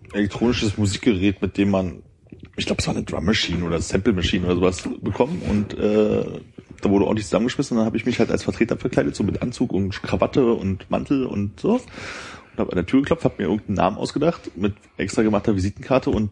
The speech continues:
einem zwanzigseitigen Vertrag, Lorem Ipsum, Lorem Ipsum, Lorem Ipsum, wo mittendrin aber stand Haus und Hof, einhunderttausend Euro und noch so ein paar Sachen. Und hatte noch eine Blockflöte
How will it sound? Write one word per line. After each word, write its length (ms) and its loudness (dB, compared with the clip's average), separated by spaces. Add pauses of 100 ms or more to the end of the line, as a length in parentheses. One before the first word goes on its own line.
(120)
einem 180 -2
zwanzigseitigen 680 2
Vertrag, 460 0
Lorem 260 0
Ipsum, 280 0
Lorem 240 0
Ipsum, 240 -4
Lorem 260 -2
Ipsum, 320 0
wo 80 2
mittendrin 340 -2
aber 120 0
stand 260 -4
Haus 220 4
und 200 -2
Hof, 380 2 (520)
einhunderttausend 920 4
Euro 260 6
und 60 2
noch 120 2
so 100 -8
ein 40 -8
paar 160 0
Sachen. 280 -4 (640)
Und 220 -2
hatte 160 0
noch 100 0
eine 100 -2
Blockflöte 920 2